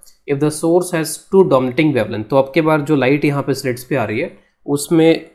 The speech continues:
सिंगल वेवलेंथ डोमिनेट नहीं कर रही है, वो मोनोक्रोमेटिक नहीं है, एक तरीके से डाइक्रोमेटिक मान लो। तो दो वेवलेंथ है जो यहाँ पर डोमिनेट कर रही है, one is five thousand angstrom यानी कि फ़ाइव हंड्रेड नैनोमीटर, और दूसरा यहाँ पे थ्री थाउजेंड angstrom यानी कि थ्री हंड्रेड nanometer। Then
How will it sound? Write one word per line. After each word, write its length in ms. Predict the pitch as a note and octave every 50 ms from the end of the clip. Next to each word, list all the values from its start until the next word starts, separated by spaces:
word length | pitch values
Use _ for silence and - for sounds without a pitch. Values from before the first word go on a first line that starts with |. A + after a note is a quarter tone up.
| _ D3+
सिंगल 440 | - - E3 D#3+ E3 E3 G3+ G3 E3+
वेवलेंथ 340 | D3+ D3+ C#3+ C#3+ D3 D#3+ D#3
डोमिनेट 360 | C3 B2 B2 B2+ C3+ C3 - D3
नहीं 100 | C#3+ B2+
कर 160 | C3 B2 A2
रही 140 | A2 A#2 C3+
है, 60 | D3+
वो 180 | C#3+ C#3 C#3+ C#3+
मोनोक्रोमेटिक 720 | C3+ B2+ A#2+ C3 D#3+ - - C#3+ C#3 C3+ B2 - - -
नहीं 200 | A#2+ G#2+ G2+ G2
है, 100 | G2+ G#2
एक 120 | G#2+ - -
तरीके 260 | A#2 A#2 A2 A#2+ A#2+
से 160 | A#2+ - C3 B2
डाइक्रोमेटिक 720 | B2+ B2 A#2+ C3+ C#3+ C#3+ C#3 B2+ A#2+ A2+ - C3+ A#2+ -
मान 220 | A2+ G#2+ G#2+ G#2+
लो। 180 | - D#3 - - - - - - - - - _ -
तो 80 | C#3+
दो 200 | B2+ B2 C#3 E3 E3
वेवलेंथ 360 | D3 C#3+ A#2+ B2+ C#3+ D3 C#3+ D3+
है 80 | D#3+ C#3+
जो 140 | C#3 C#3+ C#3+
यहाँ 200 | C3 C3 C3+ C3
पर 520 | B2 C3+ B2+ B2+ B2+ B2+ B2 B2 B2 A#2+ A#2
डोमिनेट 340 | A2+ A2+ A2+ A#2 A#2+ B2 B2
कर 160 | - B2+ A2+
रही 140 | G#2+ A#2 C#3
है, 80 | D3+ D3
one 200 | B2+ - B2+ B2
is 180 | B2 A#2+ B2 - -
five 240 | B2 B2 C#3+ C#3+ C#3+ - -
thousand 360 | A#2 A#2+ A#2+ B2 C#3 C3 C3 B2+
angstrom 420 | B2+ B2+ B2 - - D3+ D3 C#3+
यानी 140 | C3 A#2 A#2
कि 80 | A#2+ A#2+
फ़ाइव 240 | - B2 B2 B2 B2
हंड्रेड 240 | C3+ C3 C3 C3 B2+ B2
नैनोमीटर, 420 | B2 B2+ B2+ B2+ A#2+ - - - - _ _ _ _ _ _ _ _ _
और 140 | - C3+ C3
दूसरा 300 | B2+ C3 A#2+ C3+ D3 C#3+
यहाँ 200 | C#3+ C#3 C#3 C3
पे 120 | - D3
थ्री 220 | C#3+ - - D3 C#3+
थाउजेंड 380 | C#3 B2+ A#2 A2+ A#2+ A#2 A#2+
angstrom 400 | A#2 A#2 A#2+ A#2 - - C#3+ C3
यानी 140 | B2+ A#2+ A#2+
कि 120 | B2 A#2+ B2
थ्री 120 | C#3 C3
हंड्रेड 280 | A#2+ A2+ G#2+ A2 G#2 G#2+
nanometer। 380 | G2+ G2+ G2 G2+ G2 G2 G#2 G#2 - - _ _ _ _ - - - _ -
Then 180 | D3 C#3 C#3